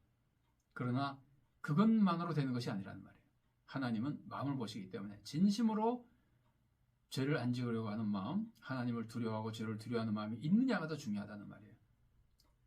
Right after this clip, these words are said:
그래서 하나님은 마음을 보시는데 이 가인의 모습에 있어서는 이 죄를 마음에 품고 사는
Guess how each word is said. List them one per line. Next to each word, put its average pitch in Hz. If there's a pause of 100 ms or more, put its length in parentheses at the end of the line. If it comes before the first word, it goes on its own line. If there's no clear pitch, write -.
(320)
그래서 160
하나님은 165
마음을 135
보시는데 135 (600)
이 226
가인의 220 (200)
모습에 127
있어서는 107 (720)
이 131
죄를 143
마음에 139
품고 277
사는 190